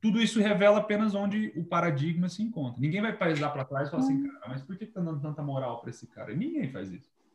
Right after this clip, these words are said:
Speaker 1: Porque o paradigma da maioria é isso daí. O entretenimento que já encontrou, já definiu as categorias e os paradigmas e tudo mais. Então, essa mentalidade é o que a gente enxerga dentro e fora do âmbito religioso.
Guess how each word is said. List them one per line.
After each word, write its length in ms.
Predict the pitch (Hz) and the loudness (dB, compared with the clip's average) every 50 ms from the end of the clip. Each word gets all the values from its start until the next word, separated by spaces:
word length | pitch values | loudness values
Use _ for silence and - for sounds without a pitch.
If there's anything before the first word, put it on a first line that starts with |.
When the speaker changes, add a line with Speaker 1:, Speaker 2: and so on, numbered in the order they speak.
| _ _ | _ _
Speaker 1:
Porque 200 | 202 180 - 226 220 | -20 -16 -10 -8 -6
o 120 | 226 214 | -6 -6
paradigma 520 | - - 196 185 170 139 143 180 208 214 196 | -6 -6 -4 -4 -2 -2 -2 -2 -2 -2 -4
da 80 | 190 | -2
maioria 440 | 185 185 202 196 180 151 156 170 175 | -4 -4 -4 -4 -4 -4 -4 -4 -4
é 40 | 190 | -6
isso 180 | 180 - - 208 | -6 -8 -10 -12
daí. 280 | 220 - - 135 - _ _ - | -10 -8 -10 -10 -12 _ _ -8
O 160 | - 135 143 | -2 0 0
entretenimento 720 | 151 143 160 160 - 160 160 160 151 151 165 190 220 214 - | 0 0 -2 -2 -2 -2 -2 0 0 0 0 0 -2 -4 -4
que 120 | - 160 | -4 -4
já 320 | 147 151 151 156 143 - - | -2 -2 -2 -2 -2 -2 -2
encontrou, 800 | 156 156 139 151 151 139 135 135 139 139 139 131 123 123 - - - - - - - - - - - - - | -4 -4 -2 0 0 0 0 2 2 2 4 2 2 0 -2 -6 -12 -20 -20 -16 -12 -12 -12 -12 -12 -8 0
já 140 | 131 139 143 | 4 4 6
definiu 640 | 147 151 - - 151 143 143 147 147 143 123 - - | 6 4 4 4 4 6 6 6 6 6 4 2 -2
as 140 | 123 - - | -4 -4 -4
categorias 580 | - 131 135 135 123 113 117 117 123 123 113 | -4 -4 -2 -2 -2 0 2 2 4 4 2
e 40 | 123 | 2
os 100 | 131 131 | -2 -4
paradigmas 640 | - - 135 135 139 135 123 139 160 180 190 196 180 | -4 -2 0 2 2 0 0 0 -2 -2 -2 -2 -4
e 60 | 175 - | -4 -4
tudo 160 | 208 226 240 | -4 -2 -2
mais. 260 | 214 165 135 110 107 | -2 -2 -2 -4 -6
Então, 180 | 113 - - 147 | -8 -10 -10 -10
essa 140 | 139 - | -6 -2
mentalidade 800 | 170 175 175 170 175 165 151 139 147 143 151 156 165 165 202 233 240 240 - - _ _ _ _ _ _ _ _ _ - - | 0 0 0 0 0 0 2 4 4 6 6 6 6 4 0 -2 -4 -6 -10 -10 _ _ _ _ _ _ _ _ _ -20 -14
é 60 | - | -14
o 60 | 135 | -12
que 80 | - 151 | -8 -8
a 40 | 147 | -6
gente 280 | 135 165 170 - 220 | -4 -4 -4 -2 -2
enxerga 500 | 220 - - - 156 147 151 151 151 156 | -2 -2 -2 -2 0 0 0 0 0 -2
dentro 380 | 143 123 131 147 175 175 170 - | 0 2 2 2 2 0 -2 -6
e 60 | - | -16
fora 260 | - - - - 147 143 | -10 -6 -6 -4 -4 -4
do 100 | 143 143 | -2 -2
âmbito 220 | 151 143 - 156 | -2 -2 -2 -2
religioso. 720 | 143 160 160 175 180 190 208 170 147 131 113 120 120 - | -2 0 0 -2 -2 -2 -2 -2 -2 -2 -2 -4 -8 -10